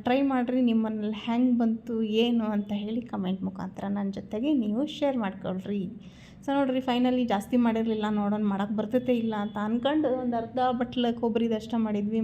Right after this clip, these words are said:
ಮಾತ್ರ ಸಖತ್ತಾಗಿ ಬಂದಿತ್ತು. So ನೀವು ಮಾಡ್ಕೊಳ್ಳಿ,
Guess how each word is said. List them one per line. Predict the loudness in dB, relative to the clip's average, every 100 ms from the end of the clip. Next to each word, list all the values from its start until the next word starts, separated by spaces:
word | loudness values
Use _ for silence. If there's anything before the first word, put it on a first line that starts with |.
| 0
ಮಾತ್ರ | -4 -6
ಸಖತ್ತಾಗಿ | -6 -10 -14 -6 -4 0 0 0 0
ಬಂದಿತ್ತು. | 0 0 -2 -2 -8 -18 -16 -16 -16 -16 -14 -2
So | 2 4
ನೀವು | 4 2 2 2 2 4 2
ಮಾಡ್ಕೊಳ್ಳಿ, | 2 0 2 4 4